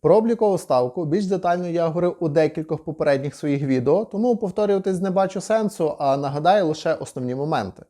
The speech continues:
І так, облікова ставка — це ключова процентна ставка Національного банку, за якою він здійснює основні операції з банками з надання або залучення коштів у межах проведення монетарної політики.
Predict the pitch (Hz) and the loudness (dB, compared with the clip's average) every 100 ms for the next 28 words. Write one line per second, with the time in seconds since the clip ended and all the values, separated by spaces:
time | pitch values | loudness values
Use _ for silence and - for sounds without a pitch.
0 | _ _ _ _ _ - 165 107 - 135 | _ _ _ _ _ 4 4 4 0 -4
1 | 143 202 202 196 - 131 160 226 220 185 | -2 2 2 0 2 2 2 -2 -4 -6
2 | 160 139 175 233 208 170 165 147 147 131 | -6 -4 2 2 2 -10 -8 -6 -8 -4
3 | 160 185 180 139 127 139 131 123 127 107 | -2 -2 -2 -6 -8 -6 -4 -4 -2 2
4 | 107 117 - 247 180 135 127 202 240 233 | 2 2 -8 -8 2 2 4 2 2 0
5 | 190 196 208 - 190 175 - - 143 147 | -2 -2 -4 -4 -6 -6 -8 -8 -4 -2
6 | 131 131 127 120 117 107 117 127 147 208 | 0 2 2 2 -6 2 2 2 -2 -4
7 | 262 196 139 139 113 127 151 214 - 143 | -4 -8 -6 -4 -2 -2 -2 -4 -6 -4
8 | 135 160 139 135 143 127 117 131 208 214 | 2 2 2 0 -2 -4 -8 -2 -4 -2
9 | 202 - 123 165 208 - 190 175 170 170 | -4 -4 -2 -2 -2 -4 0 2 2 0
10 | 160 135 117 113 113 123 123 120 156 156 | -4 -4 -4 0 -2 -2 -6 -4 0 0
11 | 156 - | 0 -12